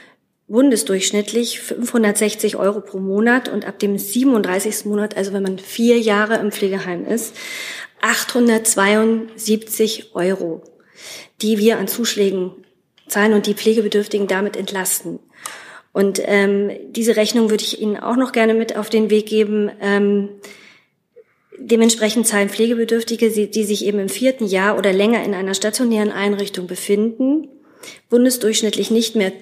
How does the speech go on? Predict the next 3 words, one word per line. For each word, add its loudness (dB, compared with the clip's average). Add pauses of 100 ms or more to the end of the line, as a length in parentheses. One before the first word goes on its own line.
eintausendzweihundertvierundfünfzig -2
Euro, -2 (1700)
sondern, 0